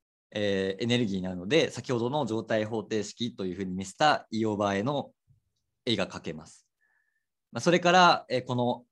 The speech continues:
圧力の式は、えー、こういう、えー、関係式があって、EオーバーAが分かると、まあ、それをまたバリオン密度で、数密度で微分して、エヌビー、事乗をかけ、かけてやると、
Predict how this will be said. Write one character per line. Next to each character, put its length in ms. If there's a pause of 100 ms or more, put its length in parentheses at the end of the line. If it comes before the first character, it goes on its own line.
(320)
圧 240
力 180
の 140
式 240
は、 360 (240)
え 80
ー、 80
こ 120
う 80
い 120
う、 140 (300)
え 120
ー、 60
関 240
係 140
式 180
が 120
あ 40
っ 100 (120)
て、 400
E 200
オ 180
ー 20
バ 220
ー 40
A 140
が 80
分 160
か 100
る 160
と、 380 (240)
ま 60
あ、 20
そ 120
れ 120
を 120
ま 120
た 400 (320)
バ 120
リ 140
オ 100
ン 80
密 200
度 100
で、 300
数 180
密 160
度 140
で 260 (320)
微 140
分 240
し 100
て、 380 (160)
エ 100
ヌ 160
ビ 320
ー、 60 (260)
事 120
乗 200
を 60
か 200
け、 80 (140)
か 100
け 100
て 60
や 100
る 100
と、 360